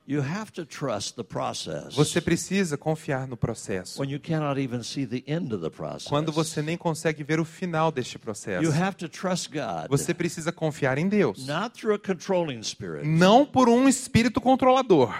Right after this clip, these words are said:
Speaker 1: but through the process.
Speaker 2: mas pelo processo.
Speaker 1: The being an example
Speaker 2: Acerca de ser um exemplo,
Speaker 1: and giving yourself away
Speaker 2: de dar de você,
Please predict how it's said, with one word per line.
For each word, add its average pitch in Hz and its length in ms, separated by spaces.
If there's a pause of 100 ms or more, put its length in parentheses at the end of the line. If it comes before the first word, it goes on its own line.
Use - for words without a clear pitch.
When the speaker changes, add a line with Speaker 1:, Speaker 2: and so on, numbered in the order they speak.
(160)
Speaker 1:
but 131 140
through 151 160
the 139 80
process. 120 680
Speaker 2:
mas 120 240
pelo 214 220
processo. 117 880
Speaker 1:
The 127 80
being 156 420
an 151 240
example 127 680
Speaker 2:
Acerca 151 440
de 127 140
ser 190 320
um 226 160
exemplo, 127 640
Speaker 1:
and 135 100
giving 147 300
yourself 151 420
away 104 500
Speaker 2:
de 165 200
dar 170 400
de 151 140
você, 156 520